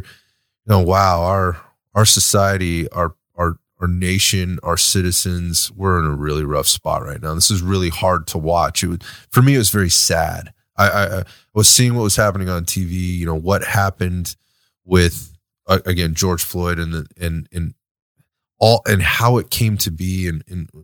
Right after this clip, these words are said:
obviously the, the, the death, the,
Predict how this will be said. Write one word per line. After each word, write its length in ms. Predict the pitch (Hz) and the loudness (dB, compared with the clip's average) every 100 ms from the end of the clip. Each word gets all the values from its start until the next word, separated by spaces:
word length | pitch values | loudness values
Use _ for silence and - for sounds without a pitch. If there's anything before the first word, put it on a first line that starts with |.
| _ - | _ 2
obviously 560 | 113 104 98 98 92 | 4 4 4 2 0
the, 320 | 85 80 76 87 _ _ _ _ _ _ | -2 -2 -2 -6 _ _ _ _ _ _
the, 240 | 95 87 - _ _ _ _ _ _ _ _ | 2 2 0 _ _ _ _ _ _ _ _
the 80 | 92 - | -4 0
death, 460 | 117 110 107 76 - 90 | 4 6 4 0 -4 -4
the, 320 | 82 78 | -2 -2